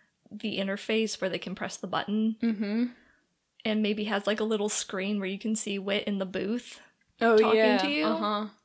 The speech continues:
Speaker 2: Yeah, I have actually pictured it always as having a screen in front of it that does a sort of, like, weird warp effect that just engulfs your whole vision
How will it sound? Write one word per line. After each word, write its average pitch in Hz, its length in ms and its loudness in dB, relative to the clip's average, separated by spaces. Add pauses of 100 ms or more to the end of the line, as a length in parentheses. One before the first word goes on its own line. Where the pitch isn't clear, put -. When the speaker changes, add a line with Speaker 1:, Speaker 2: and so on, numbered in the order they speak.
(120)
Speaker 2:
Yeah, 262 120 8
I 359 120 6
have 320 320 6
actually 277 300 4
pictured 226 420 0
it 190 120 4
always 185 340 4
as 185 120 -2
having 185 420 0
a 170 60 -2
screen 185 540 -6
in 175 140 -4
front 170 280 -6
of 180 100 -2
it 180 160 0
that 175 200 0
does 175 220 0
a 185 60 -2
sort 180 260 -2
of, 180 80 -6
like, 175 220 -2
weird 190 240 -4
warp 180 420 -2
effect 196 520 0
that 185 180 4
just 202 200 -6
engulfs 185 540 -2
your 180 140 -2
whole 180 280 0
vision 196 640 -2